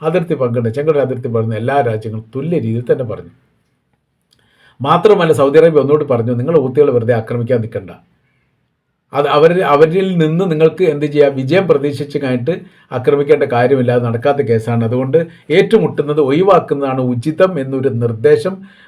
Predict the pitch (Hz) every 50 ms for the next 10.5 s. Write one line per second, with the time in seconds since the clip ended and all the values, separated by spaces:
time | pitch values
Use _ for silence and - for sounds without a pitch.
0 | _ - 113 120 127 139 165 185 196 190 190 170 156 143 135 131 139 127 120 117
1 | 127 123 151 156 156 - 135 127 127 135 139 135 135 - 123 120 123 143 147 131
2 | 120 123 127 120 117 113 117 113 113 110 - - 101 92 87 85 _ _ _ _
3 | _ _ _ _ - 117 117 131 170 208 - - _ _ _ _ _ _ - 117
4 | 110 - 131 135 135 - - - - 202 202 185 165 156 143 135 127 - 135 117
5 | 123 139 135 123 117 113 113 123 131 127 117 120 123 123 123 120 113 120 123 147
6 | 156 160 156 131 113 - 135 117 117 110 110 - 120 110 110 107 107 104 104 101
7 | 101 104 107 110 113 - _ _ _ _ - 104 110 113 123 139 147 139 - -
8 | 117 113 - 120 113 - - - 107 117 127 120 120 107 113 107 107 101 101 98
9 | 107 110 110 110 - 110 104 107 104 104 101 104 - - 104 107 113 117 120 117
10 | 135 117 120 127 120 123 127 127 - -